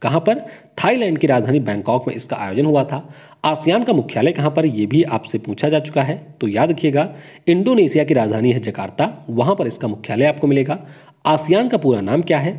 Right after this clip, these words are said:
तो इसका नाम है Association of South East Asian Nation, ये इसका पूरा नाम है।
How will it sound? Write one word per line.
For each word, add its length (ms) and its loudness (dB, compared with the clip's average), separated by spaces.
तो 200 -8
इसका 300 -2
नाम 220 -2
है 380 -6
Association 640 2
of 180 2
South 480 0
East 300 2
Asian 400 2
Nation, 340 -2
ये 160 2
इसका 300 -4
पूरा 260 -2
नाम 240 -4
है। 120 -12